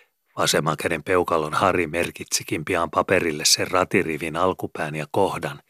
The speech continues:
jolta sulka sai lähteä kursseilleen, eikä sen jälkeen enää muita valmistuksia tarvittu, kuin että sileäksi ja parrattomaksi raakattu ylähuuli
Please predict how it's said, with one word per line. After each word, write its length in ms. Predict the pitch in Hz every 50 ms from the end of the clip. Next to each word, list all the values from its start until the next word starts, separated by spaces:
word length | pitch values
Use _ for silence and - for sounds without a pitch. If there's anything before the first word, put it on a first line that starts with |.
| _ - - - - - _
jolta 240 | - 107 92 - 95
sulka 440 | - - 113 101 95 90 80 - 85
sai 280 | - - 90 80 73 73
lähteä 400 | 76 73 - - - 90 76 76 _
kursseilleen, 880 | - 107 95 82 80 - - - 98 78 73 73 71 73 76 78 - - - _ _ _ _ _ _ _ _ _ _ _ -
eikä 180 | 101 85 85 76
sen 200 | - 85 80 78
jälkeen 380 | 76 78 78 - 92 85 82
enää 280 | 87 90 90 87 85 82
muita 360 | 90 95 90 87 - 87 78
valmistuksia 720 | 78 76 76 76 73 - - - 107 - - - 98 80
tarvittu, 720 | - - 101 90 90 87 76 80 78 - _ _ - - - _ _ _ - - _ _
kuin 200 | - 117 98 87
että 200 | 87 - - 90
sileäksi 760 | - - 104 98 92 92 90 85 80 76 - - - - 95
ja 120 | 80 78
parrattomaksi 920 | - - - 92 90 - 85 82 - _ - - 78 76 76 - - - 104
raakattu 600 | 87 87 85 80 80 - 90 - _ - 98 87
ylähuuli 720 | 90 95 98 92 87 80 73 85 80 71 71 73 69